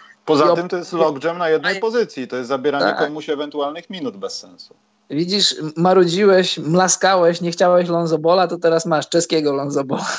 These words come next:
Speaker 2: <laughs>
Speaker 1: Teraz to ja płaczę za Arcidiakono, żeby wrócił.
Speaker 2: Czeski
Speaker 1: E,
Speaker 2: Lonzo.
Speaker 1: czes-, <laughs> czeski Lonzo Ball. E... Ale drugi podpis, Tadeusz Young, to mi się trochę nawet podoba.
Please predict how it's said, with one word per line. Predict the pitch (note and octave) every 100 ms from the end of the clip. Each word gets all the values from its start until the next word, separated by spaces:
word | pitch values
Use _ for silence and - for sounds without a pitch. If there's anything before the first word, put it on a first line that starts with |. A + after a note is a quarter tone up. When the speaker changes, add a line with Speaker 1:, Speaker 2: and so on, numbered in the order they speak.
| - G2+
Speaker 2:
<laughs> | G2+
Speaker 1:
Teraz | - E3+ G#3 -
to | F#3+
ja | F3
płaczę | F#3 G3 G3 F#3+
za | F3+
Arcidiakono, | F#3 F#3 F3 F3 E3 A3 E3
żeby | A2+ G#2
wrócił. | G2 F#2+ - F2 - _ _ _ _ _ - F#3 D3+
Speaker 2:
Czeski | - E3+ B2+ B2+
Speaker 1:
E, | B2+
Speaker 2:
Lonzo. | D3+ D3 - _ - - B2+
Speaker 1:
czes-, | D#3 C#3+ - - -
<laughs> | - -
czeski | F#3 - - F#3
Lonzo | D#3+ D3 A#2+ B2+
Ball. | A2+ A#2+ G2+ - - - -
E... | A#2 B2
Ale | B2+ C#3
drugi | C#3 G#3+ E3
podpis, | C#3 B2+ - C3 -
Tadeusz | C#3+ B2+ C3+ B2+
Young, | C3+ G#2+ A2+ C3+ -
to | E3+
mi | E3+
się | F3
trochę | F#3 F3+
nawet | E3 D#3 D#3+
podoba. | D#3 D3 A#2 F#2 F2+